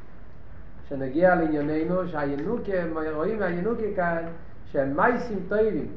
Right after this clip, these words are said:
זה הדבר, עניין המעשים. זה בהמשך מה שמדברים כאן, כל העניין של העשויסוי. שדווקא המעשה בפועל, זה מה, זה הדבר הכי נעלה. זה מה שמחזיק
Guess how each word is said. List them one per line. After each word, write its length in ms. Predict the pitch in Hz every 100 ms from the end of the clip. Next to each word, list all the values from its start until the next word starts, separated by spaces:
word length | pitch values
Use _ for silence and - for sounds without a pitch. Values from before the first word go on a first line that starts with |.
| -
זה 220 | 185 226
הדבר, 680 | 220 196 190 220 214 185 180 180 151
עניין 300 | 139 196 214
המעשים. 520 | 196 220 226 175 - - - - - - -
זה 160 | 131 165
בהמשך 340 | 175 160 185 170
מה 140 | 180 165
שמדברים 420 | 175 170 226 226
כאן, 180 | 185 185 -
כל 120 | 170
העניין 360 | 170 185 190
של 160 | 180 175
העשויסוי. 540 | 170 165 208 202 165 139 - - - -
שדווקא 480 | 131 139 220 180 208
המעשה 560 | 180 170 226 254 - 202
בפועל, 680 | 185 - 240 240 208 185
זה 240 | 170 214 240
מה, 160 | 220
זה 160 | 175 220
הדבר 240 | 214 214
הכי 220 | 214 208 220
נעלה. 300 | 214 202 202 - - - -
זה 160 | 170 233
מה 140 | 220
שמחזיק 720 | 175 202 190 151 156 202 240